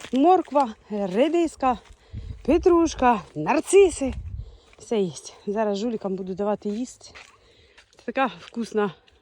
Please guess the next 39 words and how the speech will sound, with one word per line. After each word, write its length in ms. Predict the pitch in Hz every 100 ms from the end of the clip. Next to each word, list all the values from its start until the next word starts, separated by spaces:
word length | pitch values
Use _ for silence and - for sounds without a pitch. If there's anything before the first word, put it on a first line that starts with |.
| _ _ _ _ _ _ _ _ _ -
черешня 380 | - 208 190 208
в 40 |
сусіда. 480 | - 208 214 196 151 - _ _
Він 80 | 247
мені 160 | 269 262
завжди 280 | 294 240 247
каже: 220 | 226 226
«Маріна, 320 | 240 262 220 - _ _ _ _ _ _ _
якщо 260 | 247 - 254
то, 140 | 277
то 100 | 262
бери 240 | 220 254 247
їж». 280 | 226 - - _
Кажу: 180 | 247 226 -
«Звісно, 460 | 302 311 370 - 277
то, 120 | 269
що 140 | - 262
на 100 | 254
мою 200 | 262 233
сторону 420 | - 240 233 226
перекинути, 600 | 233 226 226 214 208 202
то 120 | 196
і 100 | 208
буду 220 | 185 185
їсти». 380 | 190 135 - _ _ - - - - -
То 60 | 202
я 60 |
все 160 | 202 254
время 280 | 277 220 214
хожу, 220 | 220 233
щипаю. 500 | - 240 202 180 135 - _ _ - - - _
Немає 260 | 370 415 277
ж 80 | -
коли 220 | 269 262
поїсти, 360 | 254 240 - 247
коли 220 | 240 254
городи 300 | 262 262 247
починаються, 680 | 247 - 262 269 240 -
то 240 | 233 220